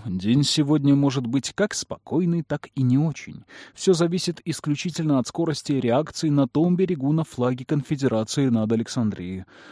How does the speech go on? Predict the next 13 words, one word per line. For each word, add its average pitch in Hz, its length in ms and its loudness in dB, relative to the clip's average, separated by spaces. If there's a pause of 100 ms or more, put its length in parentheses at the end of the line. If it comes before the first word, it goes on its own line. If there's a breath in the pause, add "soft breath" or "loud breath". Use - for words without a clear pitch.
(100)
Да - 80 2
еще 196 260 0
и 185 40 4
на 175 160 4
известие 160 420 2
об 127 140 0
официальном 143 640 2
выходе 127 340 0
Виргинии 120 520 2
из 143 180 -6
С - 160 -2
Ш 180 160 -2
А. 151 220 -2